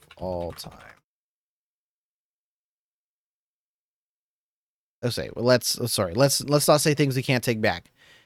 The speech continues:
Um, when all is said and done, um, Sony will have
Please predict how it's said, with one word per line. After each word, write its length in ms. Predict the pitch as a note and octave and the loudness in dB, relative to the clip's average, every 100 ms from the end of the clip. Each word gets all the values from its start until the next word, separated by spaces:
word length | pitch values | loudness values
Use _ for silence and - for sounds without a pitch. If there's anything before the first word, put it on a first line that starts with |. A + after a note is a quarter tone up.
| _ _ _ | _ _ _
Um, 580 | A#2+ A#2+ A2+ G#2 F#2 C#2 - _ _ _ _ - | 2 4 4 0 -4 -10 -16 _ _ _ _ -2
when 200 | B2+ D3 | 2 6
all 180 | F3 D#3 | 8 8
is 80 | - | 6
said 200 | D#3 C3 | 6 6
and 120 | A#2+ | 4
done, 440 | C3+ A#2 G2+ F#2 - _ - _ _ - | 4 4 2 -4 -10 _ -20 _ _ 2
um, 720 | A#2 A2+ A2 G#2 G2 C#2+ G#1+ _ _ _ _ _ _ _ _ _ _ - | 6 6 6 4 -2 -8 -14 _ _ _ _ _ _ _ _ _ _ -2
Sony 340 | - D3+ D3 | 4 6 6
will 200 | C#3+ C#3 | 6 6
have 680 | B2+ C3 B2+ A#2+ A2 G2+ | 6 6 8 6 2 -6